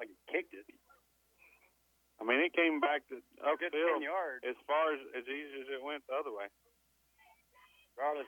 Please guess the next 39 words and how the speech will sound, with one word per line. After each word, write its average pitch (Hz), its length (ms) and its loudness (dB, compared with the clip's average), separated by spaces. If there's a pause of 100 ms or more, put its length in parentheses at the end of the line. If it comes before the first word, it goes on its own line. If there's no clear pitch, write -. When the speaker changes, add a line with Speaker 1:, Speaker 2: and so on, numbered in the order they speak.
Speaker 1:
Eagles 156 320 2
take 156 240 4
over 156 320 2
first 175 320 0
and 135 80 -4
ten 165 240 2
from 139 160 -4
their 156 80 4
own 156 160 0
thirty-five. 147 800 0 (1200)
They've 156 120 -4
had 226 280 8
some 147 80 4
open 170 320 4
receivers. 156 480 -2
They're 170 160 -8
just 147 160 -12
not 143 160 0
holding 143 160 -2
on 139 160 -2
to 117 80 -10
the - 80 -20
ball. 135 340 0 (380)
Speaker 2:
Yep. 117 160 0 (720)
Quarterback's 135 400 6
doing 135 160 4
a 131 40 0
good 135 120 4
job 127 240 4
of - 20 -18
getting 127 180 -2
them 113 120 -12
placed. 135 240 -2 (400)
Speaker 1:
Two 143 80 -16
receivers 147 480 -10
left 160 320 2
to - 80 -10
the - 80 -12
far 165 160 0